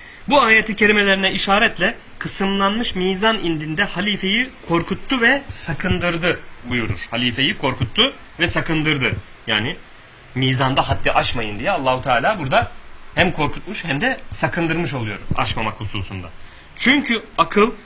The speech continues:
insan bedeni, insan bedeninde vehim veri-, vehim verici kuvvetten daha fazla bütün kuvvetler üzerine hakimdir. Akıl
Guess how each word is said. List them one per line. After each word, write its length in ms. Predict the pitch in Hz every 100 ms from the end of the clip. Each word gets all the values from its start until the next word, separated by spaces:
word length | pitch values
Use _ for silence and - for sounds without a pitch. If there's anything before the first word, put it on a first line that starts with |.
| - - -
insan 600 | 160 165 - 214 233 165
bedeni, 480 | 160 151 156 185 214 - - - - - - - - - -
insan 520 | 147 147 196 208 170
bedeninde 640 | 151 151 147 143 147 220 - - 120
vehim 400 | 151 151 226 269 - - - - - -
veri-, 400 | 123 165 170 185 - 123
vehim 380 | 143 156 226 247 - - - - - - - - - - - -
verici 360 | 139 165 180 226
kuvvetten 580 | 214 185 180 - 208 175
daha 200 | 185 220
fazla 500 | 190 175 170 220 233 - - - - -
bütün 440 | 143 170 269 277
kuvvetler 480 | 208 185 185 180 214
üzerine 360 | 185 170 170 208
hakimdir. 720 | 180 170 151 139 107 92 - - - - - - - - - - - - - - - -
Akıl 280 | 131 - 190